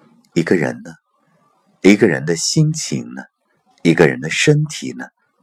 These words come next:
都是能量场。所以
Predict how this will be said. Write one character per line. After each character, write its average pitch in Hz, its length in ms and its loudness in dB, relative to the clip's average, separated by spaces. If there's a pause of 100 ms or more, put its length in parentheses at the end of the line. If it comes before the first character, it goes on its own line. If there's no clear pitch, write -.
(1040)
都 101 200 0
是 - 220 -2
能 - 180 -16
量 - 240 -10
场。 - 160 -14 (880)
所 71 200 -2
以 62 140 -8